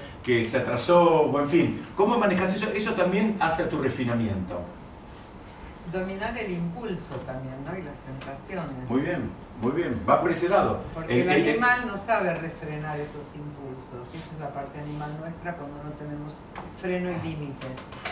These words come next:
Speaker 1: Ese es el trabajo. El trabajo, ese refinamiento, es decir, bueno,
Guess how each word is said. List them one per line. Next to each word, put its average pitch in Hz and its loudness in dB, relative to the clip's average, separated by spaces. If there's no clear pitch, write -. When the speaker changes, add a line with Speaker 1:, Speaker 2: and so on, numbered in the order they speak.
Speaker 1:
Ese 190 -2
es 208 -2
el 175 0
trabajo. 110 -2
El 131 4
trabajo, 202 4
ese 220 6
refinamiento, 170 4
es 147 -2
decir, 131 4
bueno, 117 2